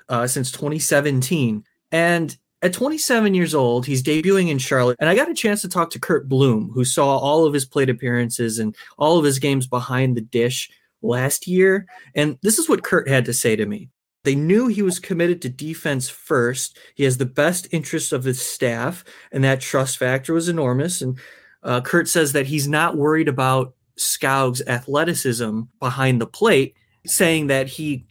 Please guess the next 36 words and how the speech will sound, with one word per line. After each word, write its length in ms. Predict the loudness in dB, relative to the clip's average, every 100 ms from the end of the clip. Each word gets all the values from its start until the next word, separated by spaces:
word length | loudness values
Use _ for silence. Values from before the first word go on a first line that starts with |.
| _
feels 320 | -4 -2 0
very 280 | 2 2 2
confident 600 | 0 -2 0 -2 -2 -4
that 140 | -6
Skoug 340 | -4 -2 -4
can 120 | -4 -10
translate 600 | -4 -2 -2 0 -2 -4 -18 -20 -20 _ _ _ -2
to 120 | 2
the 80 | 4
majors. 560 | 4 2 -2 -10 -14 -14 _ _ _ _ _ -2
That's 320 | 0 0 2
a 60 |
little 260 | 0 2 0
something 540 | 0 0 0 0 0
there, 340 | 2 0 -2 -6
Jeff. 460 | -2 0 0 -6 -14 _ _ -6
A 80 |
guy 160 | 0 2
like 200 | 2 2
Evan 220 | 2 2
Skoug 460 | -2 -2 2 2 0
coming 260 | -2 0
onto 220 | 0 0 2
the 100 | 4
roster 400 | 4 2 0 -2
for 160 | 0
the 80 | 0
first 340 | 0 0 0
time, 260 | -2 -2 -2
backing 420 | 0 0 0 0
up 180 | -2 -4
Carlos 420 | 0 2 4 2
Perez. 640 | 0 2 4 4 2 0 -4 -12 -20 _ 0
Any 280 | 4 6
interest 460 | 4 2 2 0 2
there 500 | 2 2 2 -2 -8